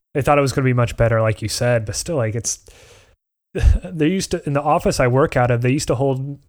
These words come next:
meetings all the time for people that are interested in being an Uber driver. I, I should have sat in on one of them to see, like, what, but I imagine they don't,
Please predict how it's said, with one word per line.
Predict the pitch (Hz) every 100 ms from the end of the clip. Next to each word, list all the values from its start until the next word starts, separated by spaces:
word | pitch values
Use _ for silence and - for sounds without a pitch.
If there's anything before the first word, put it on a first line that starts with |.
| -
meetings | 143 143 131 120
all | 135 135 135
the | 120
time | - 131 131 120
for | 127
people | 120 127 127
that | 117
are | 123
interested | 131 117 - 127
in | 120
being | 123
an | 117
Uber | 120 127 127
driver. | 107 107 107
I, | 110 -
I | 131
should | -
have | 143
sat | - 120 117
in | 139
on | 123 110
one | 110
of | 117
them | 117 110
to |
see, | 101 - 127 120 104 - - - - -
like, | 120 127
what, | 123 127
but | 123
I | 120 127 -
imagine | 135 135 180 165
they | 139 135
don't, | 139 156 165